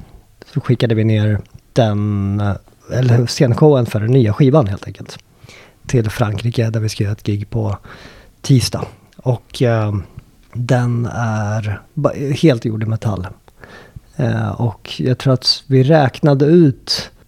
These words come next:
svetsloppen, och vi kom med några så här riktigt sjuka antal. Det är liksom, det ser, <clears throat> för det första har vi,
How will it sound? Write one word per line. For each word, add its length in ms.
svetsloppen, 1000
och 80
vi 60
kom 140
med 80
några 160
så 100
här 200
riktigt 600
sjuka 560
antal. 640
Det 140
är 40
liksom, 560
det 120
ser, 140
<clears throat> 280
för 100
det 60
första 280
har 120
vi, 120